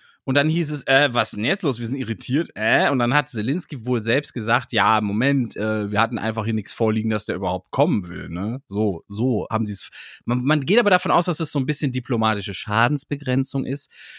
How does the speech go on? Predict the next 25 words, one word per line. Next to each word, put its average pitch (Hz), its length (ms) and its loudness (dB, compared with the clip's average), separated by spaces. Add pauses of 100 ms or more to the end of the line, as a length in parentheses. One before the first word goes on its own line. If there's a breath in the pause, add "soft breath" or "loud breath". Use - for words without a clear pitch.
(180 loud breath)
denn 117 500 2 (360)
der 101 560 0
Botschafterin 113 1040 0 (320)
in 123 140 0
der 139 120 2
Ukraine, 120 540 0
der 104 140 -2
Deutsch-, 98 360 -4
also 98 160 -4
der 92 140 -4
deutschen 101 360 -6
Botschafterin, 104 600 -6 (400 loud breath)
der 117 80 4
liegt 143 240 -2
wohl 139 100 4
auch 113 160 2
ein 120 100 0
Schreiben 113 480 2
vor, 123 220 0
dass 101 160 -2
der 104 120 -2
nicht 101 180 -2
so 104 80 -2
erwünscht 104 480 -2
war, 80 260 -6